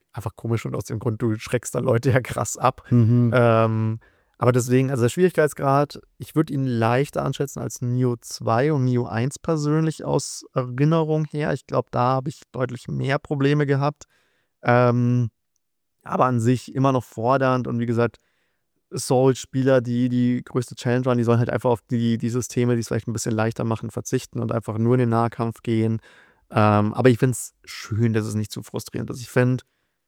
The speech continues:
Speaker 1: wenn du so einen Boss hast, der, wo du einfach denkst, „Oh, echt jetzt?“, und du hängst zwei Stunden, dann ist das auch nicht mehr spaßig.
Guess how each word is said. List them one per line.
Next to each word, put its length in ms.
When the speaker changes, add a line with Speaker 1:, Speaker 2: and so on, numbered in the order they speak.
Speaker 1:
wenn 160
du 100
so 100
einen 80
Boss 220
hast, 300
der, 260
wo 80
du 60
einfach 180
denkst, 240
„Oh, 520
echt 300
jetzt?“, 360
und 540
du 100
hängst 280
zwei 220
Stunden, 340
dann 240
ist 100
das 100
auch 80
nicht 100
mehr 100
spaßig. 600